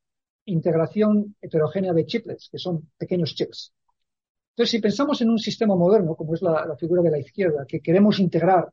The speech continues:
en un, en un chip, por razón de eficacia y de tamaño, las diferentes funciones que en general hacen falta, la computación, la memoria,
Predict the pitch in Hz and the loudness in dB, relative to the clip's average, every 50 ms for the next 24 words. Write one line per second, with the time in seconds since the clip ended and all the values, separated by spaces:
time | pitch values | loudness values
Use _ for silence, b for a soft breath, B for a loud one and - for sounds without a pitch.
0 | _ _ _ _ - - 156 165 175 170 - 165 156 170 170 143 - - 311 - | _ _ _ _ -10 -6 -6 -6 -6 -6 -8 -6 -4 -2 -2 -4 -4 -4 -4 -4
1 | - - _ _ _ _ _ _ _ _ _ - 139 151 - - 180 170 165 160 | -4 -4 _ _ _ _ _ _ _ _ _ -14 -14 -12 -8 -4 -2 0 0 0
2 | 147 - 165 - 175 170 156 - 160 151 147 151 - 156 175 175 165 147 135 - | 0 -2 -4 -2 0 0 0 -2 -4 -6 -6 -4 -2 0 0 2 0 0 -2 -8
3 | - _ _ _ _ _ _ _ _ _ _ _ - 170 165 196 175 - 190 254 | -16 _ _ _ _ _ _ _ _ _ _ _ 2 4 4 4 4 4 4 4
4 | 262 - 240 - 240 202 - - 220 226 220 208 - - 190 - - - 160 156 | 4 4 2 2 2 2 2 2 4 4 4 4 2 0 -2 -4 -2 -2 -2 2
5 | 160 190 202 202 175 196 202 - - 196 175 165 - 185 165 147 - 139 127 - | 4 6 6 6 6 4 2 2 2 2 2 2 2 0 -2 -2 -2 -6 -6 -6
6 | 135 - 139 123 - 196 185 175 175 156 135 131 127 143 160 170 165 160 160 160 | -8 -8 -8 -4 0 0 2 2 2 2 2 0 0 2 4 6 6 6 6 6